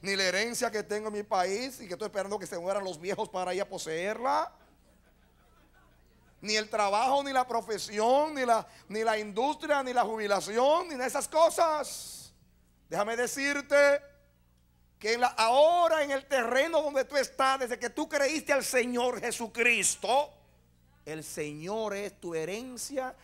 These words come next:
tu proveedor, tu benefactor y tu única esperanza para todo. ¡Aleluya! Tu única esperanza para todo.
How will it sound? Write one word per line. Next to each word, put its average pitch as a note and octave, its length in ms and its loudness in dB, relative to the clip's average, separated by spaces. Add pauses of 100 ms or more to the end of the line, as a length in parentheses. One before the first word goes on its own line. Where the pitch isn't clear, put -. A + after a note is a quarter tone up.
(180)
tu F#3+ 160 -2
proveedor, F3+ 880 4
tu G#3+ 180 0
benefactor G3+ 1040 4 (400)
y B3+ 120 2
tu C#4+ 160 0
única F4 520 6
esperanza C#4 720 4
para A#3 280 4
todo. A3+ 460 4 (1800)
¡Aleluya! E4 920 8 (2750)
Tu E4+ 380 6
única E4+ 280 0
esperanza C4+ 580 4
para B3+ 280 2
todo. C4+ 480 2